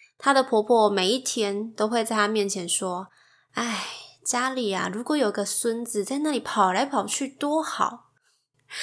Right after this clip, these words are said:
然后也会要她呢，去医院检查看看身体有没有什么问题啦什么的。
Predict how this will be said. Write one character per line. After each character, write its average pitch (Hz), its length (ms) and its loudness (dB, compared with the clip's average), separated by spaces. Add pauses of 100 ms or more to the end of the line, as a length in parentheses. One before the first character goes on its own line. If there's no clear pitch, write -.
(240)
然 - 100 -2
后 330 120 6
也 240 120 4
会 277 220 4
要 269 160 6
她 247 240 4
呢， 208 240 2
去 - 160 -2
医 233 160 -2
院 226 240 4
检 165 260 -2
查 156 220 -4
看 196 180 -4
看 190 280 0 (260)
身 233 240 0
体 226 80 0
有 180 80 0
没 175 60 -2
有 202 80 0
什 190 100 -6
么 175 80 -6
问 190 240 2
题 180 240 -8
啦 175 340 -2
什 180 120 -10
么 156 120 -12
的。 - 220 -10